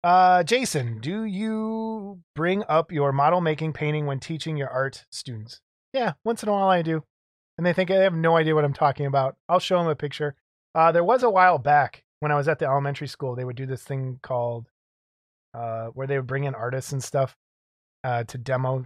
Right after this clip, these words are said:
to the kids. And I did that a couple years, showing 'em the model kits and stuff. And they loved it. They have, like, it was pretty cool to see. They have no idea a lot of times that I did some of that stuff. So I do bring it up once in a while.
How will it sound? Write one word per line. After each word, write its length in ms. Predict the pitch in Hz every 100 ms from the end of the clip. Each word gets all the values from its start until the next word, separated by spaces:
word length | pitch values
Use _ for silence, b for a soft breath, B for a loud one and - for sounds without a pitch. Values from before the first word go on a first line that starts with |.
| -
to 120 | 139
the 120 | 120
kids. 340 | - 139 139 135
And 100 | 160
I 60 | 185
did 140 | 202
that 120 | 185 165
a 60 |
couple 240 | - 139 127
years, 280 | 117 113
showing 300 | - 135 123
'em 120 | 120 120
the 60 |
model 280 | 117 107 110
kits 280 | - 113 -
and 100 | 123
stuff. 260 | - 120 - _ _ _ -
And 80 | 185
they 100 | 185
loved 240 | 156 -
it. 120 | - _
They 120 | 156 165
have, 140 | 151
like, 180 | 151 - _ _ _ _ -
it 20 |
was 120 | 180 -
pretty 160 | 160
cool 200 | 147 135
to 60 | 123
see. 300 | 143 127 127 -
They 140 | 147
have 120 | 151
no 220 | 135 139
idea 340 | 131 123 117 - _ _ _ _ 139
a 60 |
lot 160 | 127 120
of 60 |
times 200 | 123 120
that 120 | 120 117
I 60 |
did 220 | 113 113
some 160 | - 120
of 40 | 131
that 200 | - -
stuff. 280 | - 120 _ _ _ _ _ -
So 80 | 190
I 40 |
do 120 | 196 226
bring 180 | 196
it 60 | 175
up 120 | 151
once 160 | 143 139
in 60 | 143
a 20 |
while. 320 | 139 135 135